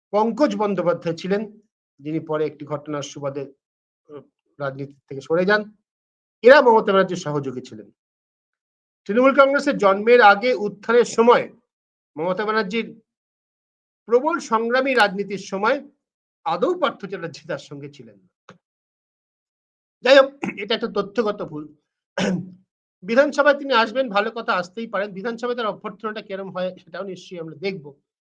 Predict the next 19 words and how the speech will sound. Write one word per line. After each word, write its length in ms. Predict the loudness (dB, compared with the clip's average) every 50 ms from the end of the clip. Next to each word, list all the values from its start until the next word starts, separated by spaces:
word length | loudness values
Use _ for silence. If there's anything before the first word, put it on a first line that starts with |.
| _ _ -18
আমরা 240 | -14 -12 -12 -12 -10 -12 -12 -12 -14 -16
এই 100 | -16 -16
প্রসঙ্গে 360 | -16 -14 -12 -12 -10 -6 -4
আলোচনা 380 | -4 -4 -6 -6 -10 -10 -12 -10
করলে, 220 | -10 -12 -14 -12
হ্যাঁ, 200 | -10 -10 -10 -10 -10 -14 _ _ _
বসার 220 | -16 -14 -12 -10 -10
ব্যবস্থা 300 | -8 -8 -10 -10 -10 -12
নির্দিষ্ট 500 | -12 -12 -14 -14 -18 -20 -20 _ -16 -16
হচ্ছে, 260 | -16 -16 -16 -18 -20 -20 _ _ _ _ _ -20
এটা 140 | -20 -18 -16
আমি 180 | -14 -14 -14
বললাম 440 | -14 -12 -12 -10 -8 -6 -6 -6 -8
যে 60 | -10
অসৎ 340 | -12 -12 -14 -14 -14 -16 -14 -8 0
নই, 320 | 2 2 2 2 0 -10 -18 _ _ _ _ -6
তিনি 100 | -4 -4
দাবি 220 | -2 -4 -4 -4 -6
করছেন। 340 | -8 -8 -10 -10 -12 -16